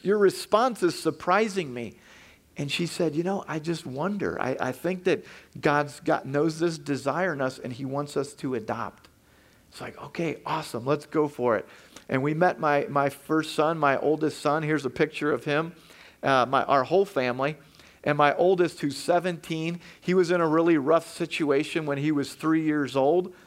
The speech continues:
and we adopted him. And it was an amazing process. When the judge hit that little gavel on the, on the,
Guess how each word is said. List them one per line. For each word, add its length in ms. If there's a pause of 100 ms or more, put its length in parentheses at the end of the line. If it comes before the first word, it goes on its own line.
(380)
and 240 (100)
we 220
adopted 580
him. 300 (260)
And 100
it 60
was 160
an 80
amazing 840
process. 800 (640)
When 180
the 100
judge 500 (220)
hit 240
that 200
little 240
gavel 580
on 220
the, 200 (240)
on 220
the, 140